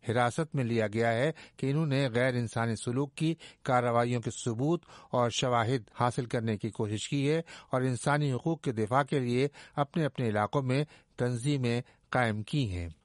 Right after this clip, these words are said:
مسلسل ظلم و ستم کے اس ماحول میں جرأت مند شامی باشندے امن، انصاف اور بنیادی آزادی کے حق کے لیے آواز بلند کر رہے ہیں۔ سول سوسائٹی اور انسانی حقوق کے علمبردار حکومت اور دہشت گرد گروپوں کی طرف سے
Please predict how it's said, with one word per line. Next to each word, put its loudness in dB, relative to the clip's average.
مسلسل 2
ظلم 2
و 2
ستم 0
کے 0
اس -4
ماحول 4
میں 4
جرأت 0
مند 0
شامی 0
باشندے 2
امن، 2
انصاف 2
اور 2
بنیادی 2
آزادی 2
کے -2
حق 0
کے 2
لیے 0
آواز 4
بلند 0
کر 0
رہے 2
ہیں۔ 0
سول 0
سوسائٹی 0
اور 2
انسانی 0
حقوق -2
کے 0
علمبردار 2
حکومت 0
اور 2
دہشت -2
گرد 0
گروپوں -4
کی -8
طرف -2
سے -2